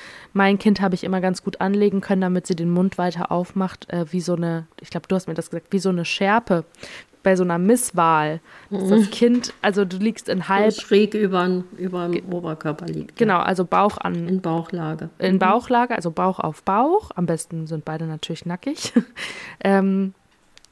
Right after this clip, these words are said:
Speaker 1: dann ist man selber, man sitzt nicht komplett aufrecht, sondern so leicht zurückgelehnt. Und
Speaker 2: Mhm.
Speaker 1: das Kind kommt quasi, ne, ich würd, ich würd mir so vorstellen,
Speaker 2: Von
Speaker 1: dass
Speaker 2: oben auf die Brust.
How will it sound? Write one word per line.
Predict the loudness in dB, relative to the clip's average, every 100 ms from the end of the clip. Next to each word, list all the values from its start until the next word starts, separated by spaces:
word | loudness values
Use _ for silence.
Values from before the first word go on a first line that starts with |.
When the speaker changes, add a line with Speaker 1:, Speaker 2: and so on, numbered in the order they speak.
| _ _ -8
Speaker 1:
dann | -2 0
ist | 0 0
man | 0
selber, | 2 2 2
man | 0 -2
sitzt | -4 -4
nicht | -8
komplett | -6 -6 -6 -4
aufrecht, | -4 -2 -6
sondern | -4 -4 -2
so | -4
leicht | -4 -8 -10
zurückgelehnt. | -12 -10 -2 2 2 2 -2 -10 -16 -4
Und | 0 2
Speaker 2:
Mhm. |
Speaker 1:
das | 0 -2
Kind | 0 2 2 -2 -4
kommt | 0 0 -2 -6
quasi, | -2 -2 -2
ne, | -2 -2 -2 -6 -14 -12
ich | -14 -10
würd, | -12 _ _
ich | _
würd | -12 -10
mir | -8
so | -10
vorstellen, | -10 -8 -6 -4 -8 _ _ -10
Speaker 2:
Von | 0 2
Speaker 1:
dass | 2
Speaker 2:
oben | 0 0 -2
auf | -4
die | -6 -4
Brust. | -4 -6 -10